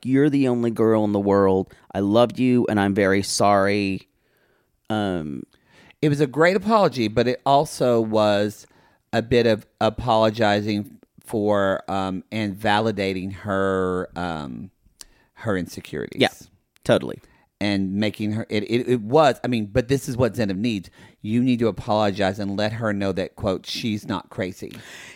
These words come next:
Speaker 1: Yes.
Speaker 2: When she actually is irrational. And he v-,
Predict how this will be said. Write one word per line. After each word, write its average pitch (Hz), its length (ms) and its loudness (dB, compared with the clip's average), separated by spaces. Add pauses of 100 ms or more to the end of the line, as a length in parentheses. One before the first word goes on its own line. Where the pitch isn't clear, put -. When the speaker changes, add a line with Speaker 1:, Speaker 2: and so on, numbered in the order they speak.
Speaker 1:
Yes. 131 520 0
Speaker 2:
When 117 140 -4
she - 240 -4
actually 110 460 -2
is 117 160 -2
irrational. 156 720 -2 (640)
And 110 600 0
he 127 300 -4
v-, 104 760 -8